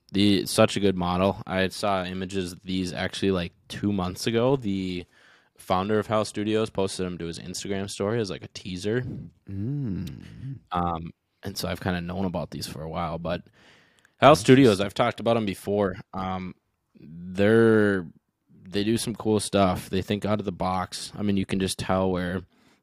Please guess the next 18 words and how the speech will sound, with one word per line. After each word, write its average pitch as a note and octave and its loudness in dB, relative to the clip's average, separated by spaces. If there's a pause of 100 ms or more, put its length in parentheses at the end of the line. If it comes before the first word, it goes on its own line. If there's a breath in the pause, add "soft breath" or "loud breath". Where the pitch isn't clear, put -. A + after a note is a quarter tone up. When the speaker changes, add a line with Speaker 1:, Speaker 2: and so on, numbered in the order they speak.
Speaker 1:
these F#2+ 0
promo F#2+ 0
images F2 -6
are C2+ -8
really E2 -6
cool. C#2 -6
There's, E2 -8
like, F2+ -10
a F2 -12
lot F2 -8
of - -12
blurry F2 -6
accents, E2+ -8
and C2 -10 (1900 soft breath)
I F#2 0
like F2+ 2
Hell F2 -2
Studios. D#2 -8